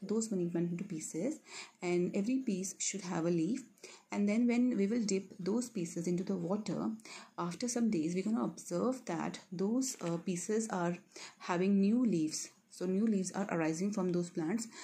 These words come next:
That is, that is also an example of vegetative propagation. Okay, so this we have done already. So we will become, we will be coming to the spore formation next. So now this spore formation is also a part of an asexual reproduction.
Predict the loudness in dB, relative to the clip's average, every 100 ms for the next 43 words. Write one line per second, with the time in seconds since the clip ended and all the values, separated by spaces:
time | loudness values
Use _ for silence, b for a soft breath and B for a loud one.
0 | B -6 -2 0 0 -2 -4 -2 -2 -2
1 | 0 0 0 0 0 -2 -4 -2 -2 -2
2 | -4 -2 -4 -4 -4 -4 -4 -6 -6 -10
3 | -20 -20 -8 -4 -4 -6 B B B -6
4 | 0 2 2 0 -2 B -12 -4 0 2
5 | 2 0 0 0 0 0 -2 -6 B B
6 | B -2 2 2 2 0 2 0 0 0
7 | 0 -2 -4 -6 0 2 2 2 0 0
8 | 0 -2 -4 -2 -2 0 0 -2 0 -2
9 | -2 -2 -4 -12 -14 B B B -2 0
10 | 2 2 0 -2 -4 0 2 2 0 0
11 | 0 -2 -4 -4 -2 -4 -2 -2 0 0
12 | -2 -2 -4 -2 -4 -4 -4 -2 -2 -2
13 | -2 -4 -4 -6 -4 -8 -8 -4 -2 -2